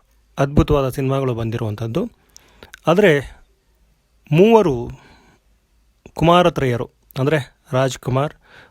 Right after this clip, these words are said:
ಉದಯ್ ಕುಮಾರ್, ಕಲ್ಯಾಣ್ ಕುಮಾರ್, ಇವರು ಮೂವರು ಒಟ್ಟಿಗೆ ಅಭಿನಯಿಸಿದ ಒಂದು ಸಿನಿಮಾ ಅದು ಭೂದಾನ. ತುಂಬ ವಿಶೇಷವಾದ ಚಿತ್ರ. ಆ, ಕ್ರಾಂತಿಕಾರಿ ವಿನೋಬಾ ಭಾವೆಯವರ ಒಂದು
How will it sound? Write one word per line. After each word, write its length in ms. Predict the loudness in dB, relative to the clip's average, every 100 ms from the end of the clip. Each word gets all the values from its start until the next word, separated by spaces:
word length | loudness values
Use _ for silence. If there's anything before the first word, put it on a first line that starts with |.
| _
ಉದಯ್ 260 | -4 -2 -4
ಕುಮಾರ್, 400 | -4 -4 -4 -6 _ _ _ _ _
ಕಲ್ಯಾಣ್ 420 | 0 0 0 -4
ಕುಮಾರ್, 320 | -8 -10 -12 _ _ _ _ _ _ _
ಇವರು 220 | 2 4
ಮೂವರು 760 | 2 2 4 4 4 0 -4 _
ಒಟ್ಟಿಗೆ 420 | -2 -2 0 2 2 -2 _
ಅಭಿನಯಿಸಿದ 540 | -4 0 0 -2 -4 -2
ಒಂದು 420 | -2 -2 -4 -4 -4 -4 -4
ಸಿನಿಮಾ 360 | -2 0 -2 -4 _ -4
ಅದು 280 | -2 -2 -6 _ _ _ _
ಭೂದಾನ. 500 | 0 0 0 -2 -4 -8 _ _ _ _ -20 -20 _ _
ತುಂಬ 160 | 4 4
ವಿಶೇಷವಾದ 720 | 4 2 -2 2 2 2 -6
ಚಿತ್ರ. 320 | -6 -6 -4 -6 _ _ _ _ _ _ _ -2
ಆ, 280 | 0 0 -2
ಕ್ರಾಂತಿಕಾರಿ 840 | -6 0 2 2 0 0 0 0 -6 -10 _ -2
ವಿನೋಬಾ 420 | 2 4 6 4 2
ಭಾವೆಯವರ 540 | -2 -2 0 0 0
ಒಂದು 420 | -2 -2 -2 -2